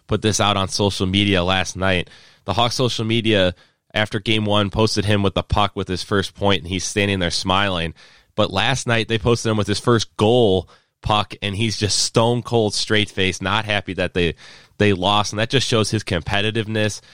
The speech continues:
as a young guy. In camps, there was, in training camp, there was reports that they would, when they would scrimmage and they lost, he wasn't happy. Nick Foligno said that, and he goes, "I kinda like that a guy's that mad and that competitive, and he just wants to win."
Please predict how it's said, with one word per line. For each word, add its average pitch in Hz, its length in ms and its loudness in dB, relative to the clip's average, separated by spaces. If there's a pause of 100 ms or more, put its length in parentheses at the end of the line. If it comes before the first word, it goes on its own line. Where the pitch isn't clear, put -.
(160)
as 90 160 -4
a 85 80 -6
young 101 240 0
guy. 98 280 0
In 98 260 -4
camps, 113 400 -2
there 107 120 0
was, 98 200 -2 (100)
in 92 220 -4
training 127 340 0
camp, 107 240 -2
there 101 120 -2
was 95 120 -2
reports 104 400 -2
that 87 180 -4
they 92 140 2
would, 85 180 -2 (420)
when 101 100 2
they 101 100 6
would 87 140 0
scrimmage 110 460 0
and 95 80 -2
they 90 100 2
lost, 95 380 0
he 101 100 -2
wasn't 98 300 -2
happy. 101 380 -4
Nick 95 200 -4
Foligno 95 340 0
said 98 240 0
that, 101 140 2
and 90 80 -4
he 95 60 -6
goes, 90 200 -2 (260)
"I - 60 -6
kinda 160 280 2
like 123 180 2
that 98 160 -2
a - 20 -6
guy's 95 420 -4 (500)
that 104 200 2
mad 104 400 0 (280)
and 98 120 -12
that 101 140 0
competitive, 98 500 0
and 90 100 -10
he 104 120 -4
just 104 180 0
wants 92 280 -2
to 92 80 -2
win." 85 360 -2